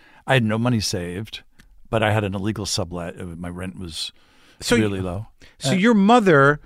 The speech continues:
Speaker 1: Yeah.
Speaker 2: lived to twenty twelve?
Speaker 1: Yes.
Speaker 2: So she actually was able to see you on T V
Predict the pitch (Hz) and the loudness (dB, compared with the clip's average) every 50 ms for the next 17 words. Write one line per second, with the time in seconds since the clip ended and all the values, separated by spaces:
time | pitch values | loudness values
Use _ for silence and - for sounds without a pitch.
0 | - - _ _ - 139 127 117 107 101 92 92 - - - - - - - - | -20 -20 _ _ 2 4 4 4 4 2 -2 -6 -10 -20 -20 -18 -18 -18 -18 -18
1 | - - - - - - - 139 160 190 196 147 - 170 139 - - 180 175 165 | -20 -20 -20 -20 -20 -10 0 4 4 4 4 4 2 0 0 2 2 2 4 4
2 | 143 - 165 165 170 185 208 226 226 202 - - - - _ - 139 139 127 104 | 2 4 4 6 6 6 6 4 2 -2 -8 -20 -20 -20 _ 0 2 2 2 2
3 | - - - 214 202 - - 233 247 233 214 - - 214 196 185 180 175 160 185 | -2 2 4 4 4 4 2 2 4 4 4 4 2 2 4 4 4 4 6 4
4 | 180 165 165 160 156 139 - - 202 208 196 180 175 165 156 - 160 165 165 226 | 4 4 2 0 -2 -2 -2 -4 -2 0 2 2 4 2 2 2 -2 0 2 2
5 | 240 190 - - _ | 2 2 0 -4 _